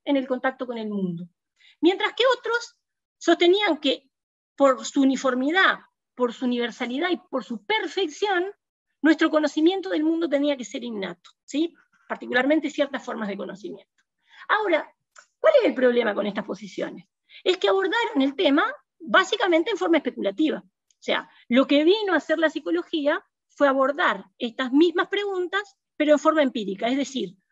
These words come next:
buscando hechos de la realidad que confirmaran o no estas posiciones.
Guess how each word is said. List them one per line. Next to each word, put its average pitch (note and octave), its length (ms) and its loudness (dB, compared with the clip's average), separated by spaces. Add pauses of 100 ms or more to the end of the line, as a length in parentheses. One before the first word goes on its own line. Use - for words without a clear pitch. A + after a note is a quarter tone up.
(160)
buscando E4+ 520 2
hechos G4 300 -2
de C4 80 0
la B3+ 80 -2
realidad E4+ 400 -2 (400)
que C4+ 140 -4
confirmaran C#4 640 -2
o A#3+ 40 -4
no D4 200 2
estas G#3 180 -8
posiciones. - 720 -8